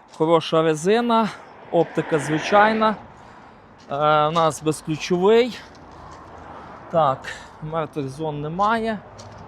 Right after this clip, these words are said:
Камера заднього огляду. Що у нас, друзі,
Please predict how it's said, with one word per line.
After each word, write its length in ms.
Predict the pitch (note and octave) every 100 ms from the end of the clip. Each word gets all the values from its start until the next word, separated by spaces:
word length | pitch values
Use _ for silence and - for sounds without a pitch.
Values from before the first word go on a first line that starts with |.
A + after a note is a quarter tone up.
| - -
Камера 360 | E3 D#3+ D#3 D3+
заднього 600 | D#3 E3 D3+ D#3 E3 A3
огляду. 520 | G#3+ G#3+ G#3 G#3 G#3 - - - - - - - - - - -
Що 140 | D#3+
у 40 | D#3
нас, 160 | C#3+
друзі, 340 | D#3+ D#3+ D3